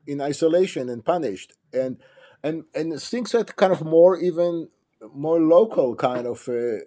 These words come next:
you know, is it okay to hug? Is it okay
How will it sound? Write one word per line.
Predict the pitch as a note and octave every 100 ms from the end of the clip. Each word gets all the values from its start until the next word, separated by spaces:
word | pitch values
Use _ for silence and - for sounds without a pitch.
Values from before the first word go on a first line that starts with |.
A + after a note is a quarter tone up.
| -
you | B2+ C#3
know, | B2+ C3+ D3+ -
is | F#2 B2
it | C3+ C#3+
okay | C#3+ D3 D3 C#3+ - C2 C2 D#2+ F2+ G#2+
to | - D3
hug? | C#3+ F#3 A2 E2 -
Is | A2
it | B2 B2
okay | A2+ C3+ C3 C#3